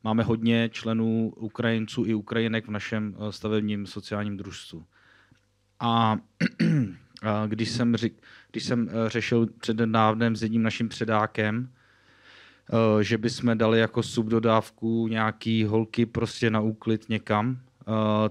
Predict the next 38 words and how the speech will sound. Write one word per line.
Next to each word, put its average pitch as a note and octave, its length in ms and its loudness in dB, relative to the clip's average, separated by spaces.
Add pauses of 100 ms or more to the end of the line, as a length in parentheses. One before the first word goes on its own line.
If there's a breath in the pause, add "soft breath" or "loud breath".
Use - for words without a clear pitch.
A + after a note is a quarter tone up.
tak - 180 -4
mi A#2 80 0
prostě A2 360 -6
řekl, G#2+ 180 -2
že G#2+ 300 0 (360 soft breath)
tam G#2 160 -8
jsou A2 180 -8
sice G#2+ 400 -2
jako A2 520 4
ukrajinští G#2+ 640 -2
jako A2 200 0
majitelé, A2 680 0 (160)
jo, G#2 220 0 (320 soft breath)
ty A2 100 -2
firmy, G#2+ 440 0 (240 soft breath)
ale G#2+ 180 2
že G#2+ 140 2
oni A2 180 -2
jim A2 140 2
dávat G#2 400 2
jako G#2+ 440 2
peníze G#2+ 340 -2
stejný, G#2+ 420 0
jako G#2+ 220 0
my G#2+ 140 0
tady G#2+ 180 -2
dáváme G#2 440 0
chlapům, G#2 360 -8
prostě G#2+ 280 -6
nebudou, F#2 560 -4 (160)
jo. F#2+ 180 -4 (560 loud breath)
A A2 80 4
já G#2+ 140 4
si - 140 0
myslím, A#2 360 2
že A2 120 2
to A2+ 140 0
je, A2+ 200 4